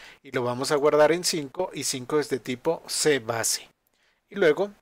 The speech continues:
bueno, pues simplemente imprimimos para ver el resultado de esto. Entonces, aquí ya estamos constatando cómo funciona esta parte del override que nos está regresando el tipo covariante.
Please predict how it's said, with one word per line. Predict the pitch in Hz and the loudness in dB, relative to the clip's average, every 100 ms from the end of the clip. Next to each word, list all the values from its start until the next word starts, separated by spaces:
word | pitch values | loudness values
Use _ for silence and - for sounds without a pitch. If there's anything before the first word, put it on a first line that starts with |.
| _ | _
bueno, | 135 135 175 | -10 -8 -10
pues | - | -10
simplemente | 139 131 123 123 117 | -8 -4 -4 -4 -6
imprimimos | 143 120 123 123 143 165 | -6 -6 -8 -6 -8 -8
para | - 120 113 | -8 -4 -2
ver | 117 123 | -2 -2
el | 117 | -4
resultado | 117 - 104 - 113 107 | -6 -8 -10 -12 -10 -8
de | 104 104 | -8 -8
esto. | - - _ _ _ - | -10 -14 _ _ _ -16
Entonces, | 156 214 202 - 190 - - | -2 0 0 -2 -2 -4 -4
aquí | - - 208 | -6 -6 -2
ya | 202 | -2
estamos | - 190 170 165 165 - - _ _ _ | -2 -4 -4 -4 -6 -8 -12 _ _ _
constatando | - 214 220 - 156 - 135 131 147 - | 0 2 2 0 2 4 2 4 0 2
cómo | 190 190 | -6 -4
funciona | 180 165 139 127 - 190 185 139 123 139 - _ _ _ _ | -6 -8 -10 -6 -2 2 2 4 2 0 -4 _ _ _ _
esta | - 175 - 147 139 | -2 -2 2 2 2
parte | 147 139 143 156 165 - _ | 2 2 0 0 -2 -4 _
del | 131 139 156 - _ - | -2 0 0 -4 _ 0
override | 175 175 143 127 135 143 | 2 2 2 6 6 4
que | - 127 | -2 -8
nos | 123 | -8
está | 123 - 139 147 | -6 -2 0 0
regresando | 170 147 147 135 - 127 120 127 | -2 0 2 0 0 -4 -4 -4
el | 123 | -6
tipo | 123 110 120 | -10 -12 -14
covariante. | - 104 113 117 123 113 | -10 -8 -4 0 0 0